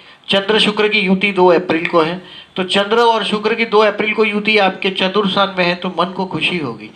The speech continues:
और चंद्र शुक्र एक आकर्षण योग निर्माण करता है। देखिए, चतुर्थ स्थान में तो खुशियाँ ला के दे देगा आपको, फिफ्थ हाउस में हो तो, तो प्रेम का मामला है, ये मन की खुशियाँ है, घर के अंदर शांति की खुशियाँ है, वो है।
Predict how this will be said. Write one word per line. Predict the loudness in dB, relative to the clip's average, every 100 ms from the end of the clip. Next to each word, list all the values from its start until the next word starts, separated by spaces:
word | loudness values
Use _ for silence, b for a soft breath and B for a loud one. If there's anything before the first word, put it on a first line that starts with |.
| B B B 0
और | 2 2
चंद्र | 0 -4 -2 0
शुक्र | 0 -2 0 0
एक | 2
आकर्षण | 2 2 -2 -2 -4
योग | -2 -4 0
निर्माण | 0 2 0
करता | -4 0
है। | 0
देखिए, | 0 -2
चतुर्थ | -2 -4 -4 -2
स्थान | -2 0
में | -2
तो | -2
खुशियाँ | -2 0 2 4 2 0
ला | -2 -4
के | -6
दे | -10
देगा | -6 -6 -4
आपको, | -8 -10 -18 B B B B B -4
फिफ्थ | -2 0 2
हाउस | 2 2 0
में | 0
हो | 2 2 -2
तो, | -2 -2
तो | -2 -4 -8 -20 _
प्रेम | 0 0 2
का | 0
मामला | 2 0 0 -2
है, | -2 -12 -10
ये | -4 -4 -2 -2
मन | -2 -6
की | -6
खुशियाँ | -4 -4 -2 0
है, | 0
घर | 0 -2
के | -2 -4
अंदर | -2 -4
शांति | -2 -4 -4 -8
की | -8
खुशियाँ | -8 -4 0 0
है, | -2 -10 B B 0
वो | 2
है। | 4